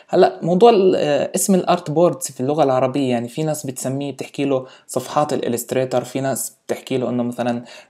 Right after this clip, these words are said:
العمل الفني، أو في ناس بتحكي لك أنا حاطط شغلي جوا صفحة. يعني له أسماء، آه، كثير، لكن هو ال-، الاسم الصحيح له الآرت بورد أو الآرت بوردز في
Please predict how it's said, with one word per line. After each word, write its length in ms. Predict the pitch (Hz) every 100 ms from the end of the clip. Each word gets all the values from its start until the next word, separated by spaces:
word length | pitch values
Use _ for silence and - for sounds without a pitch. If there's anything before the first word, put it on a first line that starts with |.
| _
العمل 460 | 127 123 - 147 131
الفني، 600 | 117 - 127 123 120 -
أو 60 | 113
في 140 | -
ناس 160 | 131 127
بتحكي 280 | - - 131
لك 200 | 123 127
أنا 120 | 123
حاطط 380 | - 123 - -
شغلي 380 | 170 147 127
جوا 300 | 120 123 123
صفحة. 540 | 113 127 - - 120 - - - _ 139
يعني 380 | 135 139 - -
له 240 | 196 185
أسماء، 540 | - - 185 - - _ -
آه، 680 | 127 98 95 73 - - -
كثير، 480 | 92 95 - 170 185
لكن 300 | 160 165 180
هو 220 | 190 190
ال-، 360 | 175 160 120 -
الاسم 300 | 82 170 175
الصحيح 420 | 160 156 165 160
له 300 | 151 151 151
الآرت 360 | 139 151 - 135
بورد 320 | 143 147 143
أو 140 | 135
الآرت 320 | 127 139 139 131
بوردز 340 | 139 135 -
في 400 | - 117 120